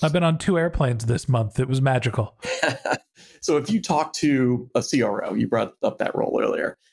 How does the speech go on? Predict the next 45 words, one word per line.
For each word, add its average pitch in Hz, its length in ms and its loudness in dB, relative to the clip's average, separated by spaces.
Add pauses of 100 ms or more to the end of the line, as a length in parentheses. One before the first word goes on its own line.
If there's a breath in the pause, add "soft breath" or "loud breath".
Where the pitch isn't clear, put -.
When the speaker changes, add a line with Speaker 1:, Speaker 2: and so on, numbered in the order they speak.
(120)
Speaker 2:
they 143 100 2
normally 185 420 0
will 127 220 0
have 127 380 2
a 104 200 2
wish 127 300 0
list - 300 -6
of, 98 180 -4 (160)
"I 117 80 4
wish 151 320 0
I 175 60 2
could 139 160 -2
just 123 240 -2
understand 107 680 0
when 104 380 0 (120)
our 110 180 -2
buyers 113 460 0
were 101 80 0
doing 101 340 -2
this - 400 -6
or 104 140 0
our 104 80 0
clients 107 500 -4
were 101 80 -2
doing 104 340 -4
this." - 380 -10 (240)
And 110 320 0
again, 127 280 0
oftentimes 131 540 0
you're 110 120 -2
met 113 280 0
with 113 180 -4
that 104 260 0 (120)
excuse 139 520 -2
of, 104 180 -2
"Well, 135 480 0 (100)
we 131 100 -2
can't 156 260 0
really 139 200 2
get 135 220 -2
to - 120 -8
that 123 220 0
data 123 320 2
because 107 300 -2
of 104 100 -10